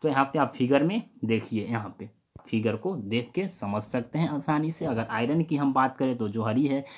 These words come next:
यानी जो ग्रीन वेजिटेबल्स हैं, उसको अगर आप खाते हैं तो वहाँ पे आपको आयरन मिलेगा। कैल्शियम की हम बात करते हैं, मिल्क और एग्स,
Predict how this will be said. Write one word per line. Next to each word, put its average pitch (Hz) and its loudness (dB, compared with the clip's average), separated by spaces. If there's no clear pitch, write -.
यानी 117 6
जो 113 4
ग्रीन 123 6
वेजिटेबल्स 127 2
हैं, 160 -4
उसको 127 -2
अगर 120 4
आप 117 2
खाते 107 -2
हैं 123 0
तो 127 -8
वहाँ 110 -4
पे 110 -6
आपको 107 -6
आयरन 113 2
मिलेगा। 127 2
कैल्शियम 135 2
की 156 0
हम 139 4
बात 135 6
करते 131 2
हैं, 113 4
मिल्क 120 4
और 110 2
एग्स, 127 -2